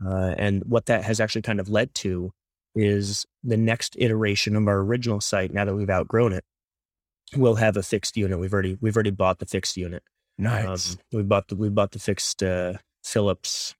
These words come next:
Speaker 1: Azurion, you know, fancy, whatever, for our outpatient lab. And so, you know, he can now do his prostates there. Uh, that, that lab will have a hot lab, so we can do our Y nineties there. We can do our oncology there.
Speaker 2: Yes.
Speaker 1: Um,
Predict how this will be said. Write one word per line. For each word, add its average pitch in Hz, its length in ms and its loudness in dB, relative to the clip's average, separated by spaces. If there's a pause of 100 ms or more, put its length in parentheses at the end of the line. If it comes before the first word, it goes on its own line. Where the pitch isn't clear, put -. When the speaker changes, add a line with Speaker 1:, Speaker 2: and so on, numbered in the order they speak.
Speaker 1:
Azurion, 92 800 0
you 90 60 -4
know, 87 120 -6
fancy, 92 420 -4
whatever, 92 300 -4
for 101 220 0
our 98 120 2
outpatient - 320 -10
lab. 73 160 -14 (960)
And 104 200 2
so, 101 420 0 (120)
you 104 120 -6
know, 98 60 -6
he - 180 -6
can 110 120 0
now 107 200 4
do 110 180 2
his 107 160 0
prostates - 560 -4
there. - 280 -16 (340)
Uh, 95 360 0 (100)
that, 104 160 2 (140)
that 107 200 2
lab 101 240 2
will 98 80 -2
have 104 140 -2
a 104 40 -2
hot 107 280 -4
lab, 80 360 -8
so - 220 -2
we 98 60 0
can 95 180 -2
do 101 180 0
our 101 100 4
Y 95 220 2
nineties 90 380 -6
there. 87 180 -2
We 87 80 -2
can 92 200 -2
do 95 180 0
our 87 200 -2
oncology 90 480 -4
there. 87 280 -10
Speaker 2:
Yes. 131 640 -4
Speaker 1:
Um, 87 240 0